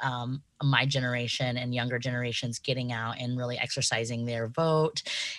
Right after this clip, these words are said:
And so I thought, what better way to honor him than to ride my bike to do that? Um, my second goal was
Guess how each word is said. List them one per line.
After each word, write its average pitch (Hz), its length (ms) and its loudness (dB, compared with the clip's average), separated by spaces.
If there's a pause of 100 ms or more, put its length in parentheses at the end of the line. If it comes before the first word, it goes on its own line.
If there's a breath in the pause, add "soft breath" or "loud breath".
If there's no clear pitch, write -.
And 131 460 6
so 123 600 6
I 127 160 4
thought, 120 220 2
what 131 180 -2
better 123 200 2
way 120 160 0
to 120 80 0
honor 117 320 -4
him 120 360 -2
than 120 220 -4
to 123 140 -4
ride 113 220 0
my 113 200 -2 (200)
bike 117 280 2
to 139 100 0
do 117 260 -4
that? 120 480 2 (420 loud breath)
Um, 139 220 6
my 135 120 8
second 139 500 4
goal 127 300 0
was 120 420 0